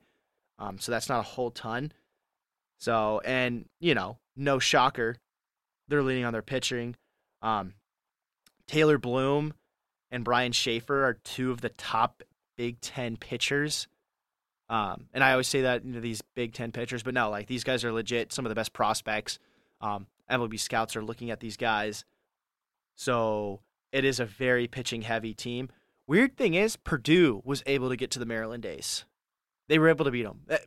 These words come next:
baseball's such a weird sport. Any given day. But nonetheless,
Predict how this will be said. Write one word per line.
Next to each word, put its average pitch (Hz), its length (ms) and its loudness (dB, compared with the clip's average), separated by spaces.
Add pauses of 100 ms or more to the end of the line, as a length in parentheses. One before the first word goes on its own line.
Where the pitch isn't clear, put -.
baseball's 220 380 4
such - 140 -10
a 110 60 -6
weird 104 240 -10
sport. 101 340 -10 (680)
Any 190 200 8
given 117 240 0
day. 82 240 -8 (540)
But 202 280 8 (1160)
nonetheless, 139 560 0